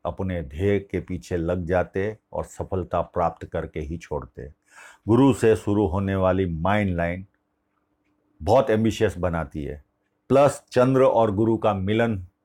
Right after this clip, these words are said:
जब होता है इस तरह से, तो ऐसा व्यक्ति हंड्रेड परसेंट सफल बनता ही है।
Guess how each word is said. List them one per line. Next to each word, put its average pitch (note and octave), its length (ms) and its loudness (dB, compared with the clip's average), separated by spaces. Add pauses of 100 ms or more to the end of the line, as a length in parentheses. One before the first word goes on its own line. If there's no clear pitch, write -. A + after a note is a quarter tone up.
(260)
जब F#2 200 2
होता G#2 300 2
है G2 120 4
इस F#2+ 140 -4
तरह E2+ 220 0
से, C#2 280 -10 (380)
तो - 180 -6
ऐसा G#2+ 300 4
व्यक्ति F#2 400 -2
हंड्रेड G2+ 480 0
परसेंट G2+ 360 -2
सफल F#2 360 -4
बनता E2+ 420 -6
ही D2 260 -6
है। B1+ 180 -14